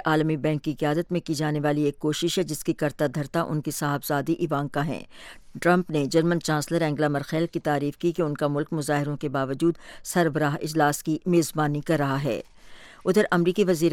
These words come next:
خارجہ ریکس ٹیلرسن نے کہا ہے کہ صدر ٹرمپ نے امریکی انتخابات میں روس کی مبینہ مداخلت کا معاملہ روس کے صدر کے ساتھ ملاقات میں اپنے ایجنڈے میں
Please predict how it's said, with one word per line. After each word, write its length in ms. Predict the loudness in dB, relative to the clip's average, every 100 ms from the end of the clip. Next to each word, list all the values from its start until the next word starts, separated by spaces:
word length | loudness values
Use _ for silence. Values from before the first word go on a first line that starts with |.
| 2
خارجہ 320 | 0 0 0
ریکس 280 | 0 0 -2
ٹیلرسن 400 | -2 0 0 0
نے 120 | -2
کہا 220 | -2 -2
ہے 80 | 0
کہ 100 | -2
صدر 200 | -2 -2 -2
ٹرمپ 300 | -2 -2 0
نے 120 | 0
امریکی 340 | 0 -2 -2 -2
انتخابات 600 | -4 -2 -2 0 -2 -2
میں 100 | -2
روس 220 | -2 -2
کی 100 | -4
مبینہ 440 | -2 0 0 0
مداخلت 540 | -2 0 0 0 -4 -2
کا 100 | -2
معاملہ 320 | -2 0 0 -2 -6 -18 -8 2
روس 220 | 4 4
کے 80 | 0
صدر 280 | 0 0 0
کے 100 | -2
ساتھ 300 | 0 -2 0
ملاقات 520 | 0 0 0 -2 -2
میں 100 | -2
اپنے 240 | -2 -2 -2
ایجنڈے 380 | 0 0 0 0
میں 120 | -2